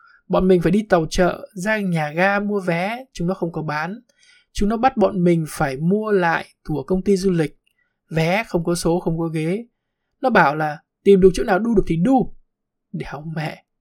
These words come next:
mình cứ tưởng nó nói bố láo thế thôi. Vào tàu thì ui rồi ôi kín mít người. Người đi tàu ngồi trên cả nóc tàu, bám vào cửa tàu, đu cửa sổ. Chúng nó ngồi đến cả cái dàn hành lý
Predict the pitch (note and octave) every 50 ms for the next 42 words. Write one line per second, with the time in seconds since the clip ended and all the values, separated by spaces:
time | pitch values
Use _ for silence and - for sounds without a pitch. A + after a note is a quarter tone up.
0 | _ _ _ G3 F3+ F3+ F3+ F#3 - D4 A#3+ - A3 D#3 C3+ E3+ - - F3 E3+
1 | F3 F3+ F#3+ F#3 E3 F3+ F3+ F3+ F3 D#3+ F3+ F#3+ G3 G#3+ G#3 - - G3 F#3 F3
2 | F3 - _ _ - - _ _ _ E3+ E3 E3 D#3+ - F3 E3 D#3+ D3 D3+ -
3 | - G3+ G#3 A3+ A#3 A#3 G#3 D#3+ D#3 E3+ D#3+ D#3 D3+ D#3+ E3 F3 F3 F#3 F3 _
4 | - F3+ F3+ F#3+ A3+ A#3 A#3 A#3+ B3+ A#3+ - - E3 D#3 D3 C#3+ C#3+ - - E3+
5 | - _ _ _ _ _ _ _ _ _ _ - E3 D#3 D#3+ E3+ F3+ G#3 G#3 G3+
6 | - D#3 D3+ C#3+ D3 C#3+ C#3+ C#3 - F#3+ F#3+ F3+ E3+ F#3+ F3+ F#3 G3 - - -
7 | C#3+ C3+ - - - E3+ F3 G#3 A#3+ C4 A#3 F#3 E3 - D3+ D3 C3 - D#3+ D#3+
8 | D#3+ E3 G#3+ A3+ A3+ A3 - - E3 D3+ C#3 - - D3 C3+ C3+ D3+ G#3+ G3+ F#3
9 | - - G3+ A3 B3 A3+ F#3+ E3 E3 E3 F#3 G#3+ G#3 - D3+ - G3+ G3+ F#3+ F3+
10 | D#3+ D#3 D#3 D3 D3+ D3 D3+ D#3 F#3 G#3+